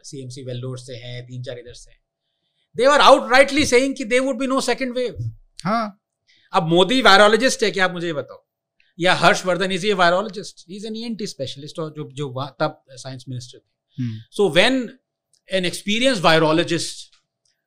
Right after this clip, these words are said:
Speaker 1: who's, I think, uh, Professor John of C M C Vellore, is, you know,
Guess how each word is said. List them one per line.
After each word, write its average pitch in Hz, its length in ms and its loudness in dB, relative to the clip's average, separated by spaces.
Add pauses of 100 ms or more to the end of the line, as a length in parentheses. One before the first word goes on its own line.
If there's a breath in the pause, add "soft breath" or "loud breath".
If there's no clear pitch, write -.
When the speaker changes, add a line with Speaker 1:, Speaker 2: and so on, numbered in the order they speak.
(100)
Speaker 1:
who's, 170 320 -6
I 143 100 -10
think, 170 280 -8 (100)
uh, 131 340 -14 (100)
Professor 143 340 -12
John 127 400 -4 (120)
of 123 120 -20
C 135 200 -14
M 131 100 -10
C 131 120 -14
Vellore, 120 400 -12
is, 185 120 -20 (100)
you 208 100 -14
know, 147 180 -8